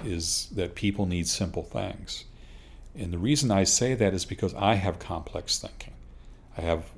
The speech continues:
decades of experience. I can get into a lot of complex thoughts about what's going on with somebody. But really, uh, what I am better off paying attention to,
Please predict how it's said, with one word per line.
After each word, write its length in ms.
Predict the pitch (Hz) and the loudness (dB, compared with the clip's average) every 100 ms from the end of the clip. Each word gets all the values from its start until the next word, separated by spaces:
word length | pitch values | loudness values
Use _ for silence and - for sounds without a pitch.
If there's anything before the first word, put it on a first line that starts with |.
| - - 90 | -16 -10 4
decades 520 | 101 98 107 98 95 | 6 6 6 4 4
of 100 | 90 | -2
experience. 680 | 92 - - 95 92 95 - | 0 -2 -2 0 2 0 -2
I 120 | 85 | -6
can 300 | 78 95 82 | -8 -8 -8
get 220 | 80 92 95 | 0 0 0
into 200 | 85 85 | -2 0
a 40 | |
lot 200 | 82 85 | 2 0
of 60 | - | 0
complex 640 | - 95 92 - 95 - | -2 -2 0 0 2 2
thoughts 380 | 90 92 92 - | 4 4 4 0
about 200 | 87 87 | 0 -2
what's 160 | 92 | -4
going 320 | - 92 92 | -2 -2 0
on 240 | 90 95 98 | 0 0 0
with 100 | 95 | 0
somebody. 640 | - 95 87 90 87 85 - - - - - | -2 -4 -4 -4 -4 -8 -12 -18 -18 -18 0
But 100 | 101 | 2
really, 600 | 101 113 147 135 110 98 - - | 4 8 8 10 8 6 -2 -10
uh, 80 | 165 | -6
what 180 | - 98 | 6 8
I 80 | 95 | 8
am 280 | 98 101 87 | 6 2 8
better 320 | 101 113 104 | 10 10 10
off 180 | 101 98 | 8 4
paying 240 | 104 95 | 2 2
attention 540 | 85 - 98 101 - 98 | 0 -2 0 0 -2 -6
to, 380 | - 85 80 | -6 -6 -4